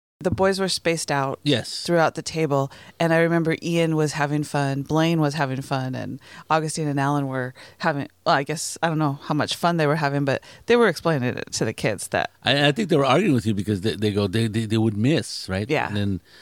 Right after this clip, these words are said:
Speaker 2: and you were like, you yelled, not yelled at them, but you told them, "Just let 'em hit." I'm like, "I'm gonna go, go get a snack."
Speaker 1: <laughs>
Speaker 2: It was pretty cool. I mean, it was obviously the, all the kids, 'cause it was a Pathfinder for Kids game.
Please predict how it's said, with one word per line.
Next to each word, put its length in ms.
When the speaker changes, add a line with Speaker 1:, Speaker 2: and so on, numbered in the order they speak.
Speaker 2:
and 120
you 120
were 80
like, 240
you 120
yelled, 400
not 240
yelled 220
at 80
them, 160
but 140
you 100
told 220
them, 160
"Just 380
let 240
'em 120
hit." 640
I'm 160
like, 180
"I'm 140
gonna 120
go, 600
go 140
get 120
a 60
snack." 340
Speaker 1:
<laughs> 120
Speaker 2:
It 80
was 180
pretty 220
cool. 400
I 100
mean, 160
it 60
was 280
obviously 400
the, 380
all 180
the 100
kids, 960
'cause 160
it 60
was 160
a 120
Pathfinder 420
for 140
Kids 300
game. 320